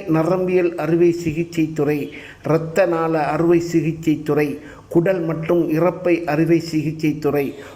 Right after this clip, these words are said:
புற்றுநோய் அறுவை சிகிச்சை துறை, சிறுநீரக அறுவை சிகிச்சை துறை ஆகிய அறுவை சிகிச்சை உயர் சிறப்பு பிரிவுகளை கொண்டு அமைக்கட-, அமைக்கப்பட உள்ளது என்பது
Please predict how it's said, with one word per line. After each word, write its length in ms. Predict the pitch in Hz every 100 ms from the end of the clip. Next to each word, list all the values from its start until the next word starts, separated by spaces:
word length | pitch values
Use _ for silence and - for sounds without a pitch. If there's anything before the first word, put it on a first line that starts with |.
| -
புற்றுநோய் 600 | 175 170 202 196 185 170
அறுவை 360 | - 160 170 165
சிகிச்சை 580 | - 160 165 165 160 156
துறை, 260 | 143 147 135 - - -
சிறுநீரக 800 | - 180 196 196 190 180 175 175
அறுவை 360 | 143 160 170
சிகிச்சை 640 | 165 165 156 160 160 156
துறை 260 | 160 151 151 143 - - - -
ஆகிய 380 | 160 170 156 160
அறுவை 380 | 139 165 185 196
சிகிச்சை 640 | 165 175 175 190 - 185 170 143 139 -
உயர் 400 | 151 180 185 165
சிறப்பு 380 | 165 190 - 175
பிரிவுகளை 680 | - 160 160 156 156 151 151
கொண்டு 320 | 160 160 190 180 - - - -
அமைக்கட-, 680 | 160 185 180 - 165 160 -
அமைக்கப்பட 600 | 156 180 185 175 165 165
உள்ளது 400 | 151 151 147 151
என்பது 420 | 151 147 156